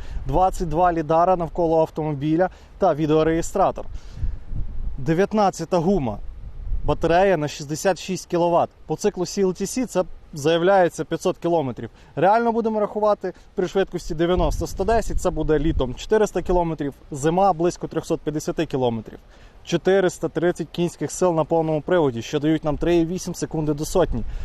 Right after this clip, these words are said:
Тобто ця красуня, яка вагою близько двох тонн,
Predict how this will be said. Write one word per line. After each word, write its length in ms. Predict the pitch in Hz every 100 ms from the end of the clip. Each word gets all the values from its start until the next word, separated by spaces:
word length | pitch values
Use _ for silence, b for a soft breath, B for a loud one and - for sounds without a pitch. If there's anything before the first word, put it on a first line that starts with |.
| B
Тобто 340 | 165 - 127 - -
ця 180 | - 190
красуня, 560 | 185 180 - 220 202 123 B B
яка 200 | 160 185
вагою 360 | 175 175 185 160
близько 280 | 165 - 156
двох 220 | 156 156
тонн, 240 | 196 190